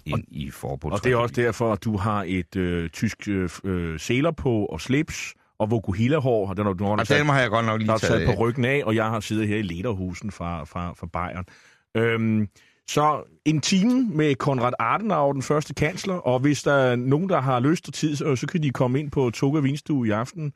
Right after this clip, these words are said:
Speaker 2: øh, fra klokken enogtyve, hvor vi underholder med tysk musik,
Speaker 1: Der
Speaker 2: hvis
Speaker 1: er
Speaker 2: det
Speaker 1: der
Speaker 2: foregår i
Speaker 1: toptysk,
Speaker 2: København.
Speaker 1: øh, stemning, og vi har varmet op. Altså, Cordua har været i München, og jeg har været i Wilhelmshaven og Hamburg. Nu er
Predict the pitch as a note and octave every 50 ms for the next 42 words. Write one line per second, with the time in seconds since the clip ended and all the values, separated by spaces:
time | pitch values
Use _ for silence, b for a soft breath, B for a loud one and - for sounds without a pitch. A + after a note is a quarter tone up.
0 | b b b b b A#2+ A#2 G#2+ - A#2 G#2 - B2 A2 G2+ G#2+ A2+ B2+ D3 D3+
1 | C3+ A#2 - - A#2 A#2 C#3 C3+ A#2+ G#2+ A2 G2+ A2 B2 B2+ B2+ A#2+ A2 G#2 G#2
2 | G2+ - - A#2+ A#2 - - C3+ A#2+ - - F3+ - A#2+ A#2+ A2+ B2+ A#2+ A#2 A2+
3 | C3 B2+ B2 C#3+ B2 A#2 G#2+ - D3 C#3+ C#3+ F#2+ A2 B2 C#3+ D#3 A2+ A2 G#2 F#2+
4 | F#2 - - - C3 D3 E3 F3+ F3 E3 D3+ - G#2+ A2 G#2 A2+ A2 G#2+ G2 G2+
5 | F#2+ F#2+ F#2 F2 F#2+ F2 F2 F#2 G2 F#2+ F2 F#2 A#2 C#3 - - - - F2 F2+
6 | - F#2+ F2+ - F2 F2 - - - C3 C3+ C3+ C3 B2+ A2+ F#2 E2 E2 D#2+ E2+
7 | E2 E2 E2+ F2 F#2+ A2+ C3+ - - - - G#2+ G2 - - E2+ D#2+ F2 G#2 G#2+
8 | G#2+ G2 F#2+ F2+ F2 E2+ - F#2+ F2+ E2+ D#2 D2 F#2 F2+ E2+ D2+ D#2+ F2 E2+ D#2
9 | - - F2 A2 B2 C3 - A#2 A2 - - E2 D2 C#2+ E2 F#2+ A#2 B2 - A2+
10 | G2 F2 E2+ - b b b b b b b b D2+ D2+ F2 G2 A2 G#2 G2+ G2+
11 | _ _ _ _ _ D#2+ D#2+ E2 E2+